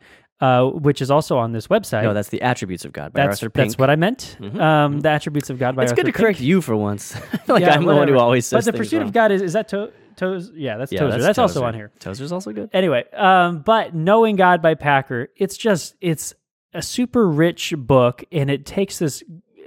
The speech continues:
Speaker 1: fantastic look at not just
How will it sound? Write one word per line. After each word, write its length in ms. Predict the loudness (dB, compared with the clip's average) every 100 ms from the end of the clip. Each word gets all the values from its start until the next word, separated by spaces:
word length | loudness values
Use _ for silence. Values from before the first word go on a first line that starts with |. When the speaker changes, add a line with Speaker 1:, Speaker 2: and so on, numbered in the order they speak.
| -20 -4
Speaker 1:
fantastic 800 | -2 -2 -4 -4 -4 -2 -2 -2
look 600 | -4 2 4 4 0 -18 -20 -20 _ -2
at 420 | 2 2 0 -4
not 200 | -4 -2
just 260 | -4 -4